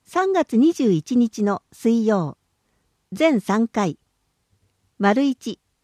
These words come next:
九時四十五分から十時二十五分。一歳六ヶ月から二歳児と保護者。丸二、十時三十分から十一時十分。二歳から二歳六ヶ月児と保護者。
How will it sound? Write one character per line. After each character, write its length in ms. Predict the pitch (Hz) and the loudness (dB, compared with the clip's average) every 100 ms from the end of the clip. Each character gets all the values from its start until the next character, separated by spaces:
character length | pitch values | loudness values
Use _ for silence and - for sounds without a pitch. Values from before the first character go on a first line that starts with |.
| _ | _
九 100 | - | -4
時 160 | 370 320 | 0 0
四 200 | 339 339 | 2 0
十 200 | 262 220 | 2 2
五 160 | 220 294 | 2 0
分 240 | 254 202 | 0 -2
か 120 | 175 | -2
ら 180 | 156 151 _ | -4 -6 _
十 220 | 196 349 349 | -2 0 2
時 140 | 233 | 2
二 160 | 233 311 | 2 2
十 240 | 240 185 | 0 0
五 160 | 165 240 | 0 -2
分。 300 | 202 151 - _ _ _ _ _ _ _ _ _ | -2 -6 -8 _ _ _ _ _ _ _ _ _
一 100 | 302 | -4
歳 380 | - 320 269 196 | -4 -2 0 2
六 160 | 185 - | -2 -2
ヶ 140 | 330 | -2
月 240 | 311 311 - | -2 -4 -4
か 80 | |
ら 140 | 190 170 | -2 0
二 140 | 180 | 0
歳 260 | - 330 339 | 0 0 0
児 120 | 233 | -2
と 140 | 156 | -6
保 140 | 156 185 | -4 -2
護 120 | 196 | -2
者。 240 | 214 180 - _ _ _ _ _ _ _ _ _ - | -4 -12 -14 _ _ _ _ _ _ _ _ _ -2
丸 320 | 196 226 254 | 0 2 2
二、 180 | 233 - _ _ _ _ _ - | 0 -2 _ _ _ _ _ -4
十 240 | 277 392 | 2 2
時 140 | 359 240 | 2 -2
三 200 | 277 277 | -2 0
十 140 | 320 - | -2 -2
分 180 | 233 196 | -2 0
か 120 | 170 | 0
ら 180 | 165 156 - | -4 -6 -10
十 220 | - 277 330 | -4 0 0
一 200 | - 311 | 0 -4
時 120 | 196 | -4
十 160 | 254 247 _ | -4 -8 _
分。 260 | 170 151 - _ _ _ _ _ _ _ | -6 -6 -10 _ _ _ _ _ _ _
二 140 | 247 320 | -2 0
歳 260 | 359 320 | 0 -2
か 160 | 262 175 | -2 -4
ら 180 | 165 - _ | -4 -6 _
二 100 | 277 | -4
歳 300 | - 311 208 | 0 0 0
六 180 | 165 165 | -2 -4
ヶ 140 | - | -4
月 300 | 311 339 359 | -4 -4 -6
児 140 | 330 285 | -6 -6
と 120 | 151 | -6
保 140 | 160 | -4
護 120 | 170 202 | -4 -4
者。 220 | - | -6